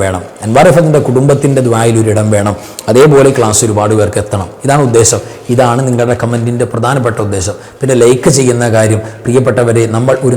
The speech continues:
നന്മയെ സപ്പോർട്ട് ചെയ്യുന്ന കൂലി മാത്രമല്ല, ക്ലാസ് ഒരുപാട് പേർക്ക് എത്താൻ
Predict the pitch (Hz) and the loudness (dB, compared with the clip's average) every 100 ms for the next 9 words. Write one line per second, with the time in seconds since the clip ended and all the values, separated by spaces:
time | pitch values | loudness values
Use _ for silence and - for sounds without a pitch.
0 | 117 120 139 131 - 107 160 151 139 123 | -2 -2 -2 0 -2 0 0 0 -2 -2
1 | 139 143 135 117 123 107 95 87 - - | 0 0 0 0 0 0 -2 -4 -12 -10
2 | 110 104 117 104 104 110 107 98 101 110 | -4 -2 0 0 2 2 2 0 -4 -4